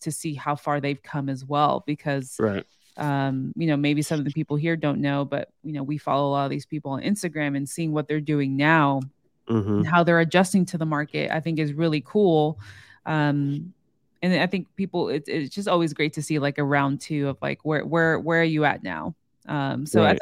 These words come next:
Speaker 1: I think in
Speaker 2: right.
Speaker 1: terms of the podcast, that, that was a, a big, um, big win for sure.
Speaker 2: Yeah, I'm, w-, we're hoping to expand that, um, guest list a little bit this next year and, um, possibly do some traveling if
Speaker 1: Yeah.
Speaker 2: possible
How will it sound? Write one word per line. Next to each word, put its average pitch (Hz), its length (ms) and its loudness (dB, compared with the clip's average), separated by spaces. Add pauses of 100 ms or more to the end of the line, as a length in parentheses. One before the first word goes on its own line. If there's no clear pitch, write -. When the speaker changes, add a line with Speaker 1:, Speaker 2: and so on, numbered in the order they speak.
Speaker 1:
I 214 40 0
think 220 220 0
in 190 60 -2
Speaker 2:
right. 185 120 -4
Speaker 1:
terms 170 180 -6
of 160 60 0
the 143 80 -2
podcast, - 500 -6
that, - 180 -8
that 143 120 -2
was 139 140 -6
a, 131 220 -4 (480)
a - 20 -6
big, 143 300 -2
um, 67 360 -8 (640)
big 202 180 4
win 147 220 2
for 120 140 -6
sure. 131 320 -8 (920)
Speaker 2:
Yeah, 104 360 6
I'm, 123 180 4 (180)
w-, 139 240 4
we're 139 340 6
hoping 156 280 8
to 113 80 10
expand 113 540 6
that, 104 240 2 (180)
um, 107 480 -2
guest 117 300 6
list 113 240 6
a 107 40 2
little 110 200 4
bit 110 260 2 (160)
this - 180 -6
next 104 280 -2
year 104 320 0
and, 98 200 -6 (600)
um, 104 480 0 (100)
possibly 107 520 2
do 107 140 2
some 101 220 0
traveling 104 520 2
if 101 100 -2
Speaker 1:
Yeah. - 60 -20
Speaker 2:
possible 104 720 0